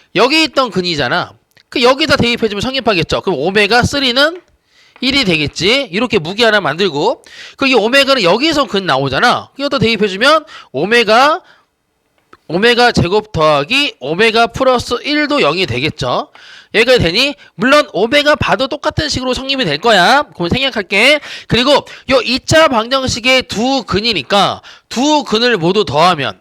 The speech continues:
오메가, 오메가 바하면 뭐야? 마이너스 A분의 B가 되니까 빼기 일이 될 거고요.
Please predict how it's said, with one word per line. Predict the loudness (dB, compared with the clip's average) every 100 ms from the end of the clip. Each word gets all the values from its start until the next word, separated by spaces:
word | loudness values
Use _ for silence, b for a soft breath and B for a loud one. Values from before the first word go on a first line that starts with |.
| -8
오메가, | -4 0 2 2 2
오메가 | 0 0 0
바하면 | 0 0 0 0 -2
뭐야? | 0 2 0 -2 B B
마이너스 | 0 2 2 0 -2 -2
A분의 | -2 -2 -2 -2
B가 | -2 -2
되니까 | -2 -2 -2
빼기 | 0 0
일이 | 0 0
될 | -2
거고요. | -2 0 0